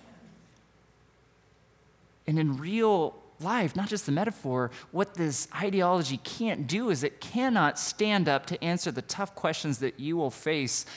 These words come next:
not on the gl-, glitz and glamoury stage, but in the darkness.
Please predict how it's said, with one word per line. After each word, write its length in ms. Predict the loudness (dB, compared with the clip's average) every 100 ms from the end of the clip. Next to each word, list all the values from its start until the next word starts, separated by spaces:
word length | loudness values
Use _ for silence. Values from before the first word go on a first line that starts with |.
| -2
not 280 | 4 6 6
on 100 | 4
the 80 | 2
gl-, 300 | 0 -2 -2 -10 -4
glitz 320 | 2 2 2
and 120 | 0
glamoury 400 | 2 2 2 2
stage, 560 | 0 -4 0 0 0 0
but 180 | -2 -2 0
in 180 | 0
the 100 | 0
darkness. 1120 | -2 -4 -2 -2 -4 -6 -6 -8 -12 -12 -14